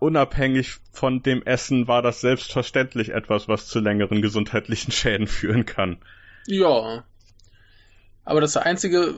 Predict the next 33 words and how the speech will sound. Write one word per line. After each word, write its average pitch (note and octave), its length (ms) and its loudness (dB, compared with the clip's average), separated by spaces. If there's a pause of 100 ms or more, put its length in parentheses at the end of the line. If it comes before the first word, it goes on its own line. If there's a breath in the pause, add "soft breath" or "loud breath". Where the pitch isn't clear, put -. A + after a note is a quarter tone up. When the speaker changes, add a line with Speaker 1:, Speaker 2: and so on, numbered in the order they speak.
Speaker 2:
woran D#3 400 0
ich F3+ 160 -4
mich E3+ 160 -8
bei C#3+ 100 4
dem F3+ 260 0
Film F#3+ 300 0
erinnern E3+ 320 0
kann, D#3 160 -2
ist, D#3+ 160 -4
dass D3 140 0
ich C#3+ 140 -4
den D3 160 -2
damals D3 380 0
mit - 200 -12
ein D3 80 -8
paar C3 160 0
Freunden D3+ 520 -2
im D3+ 120 -4
Kino F#3+ 360 -8
gesehen G#3+ 420 -2
habe. B3 340 -2 (640 loud breath)
Und D#3 180 0
einer D#3 300 0
hat D#3 160 -2
sich C#3+ 140 -8
so E3 80 -6
eine D3+ 160 0
richtig D3 320 -4
fette D#3 320 -4
Tüte D#3 340 -6
McDonald's B2+ 540 -2
Burger G#2 320 -2
mitgebracht. - 680 -6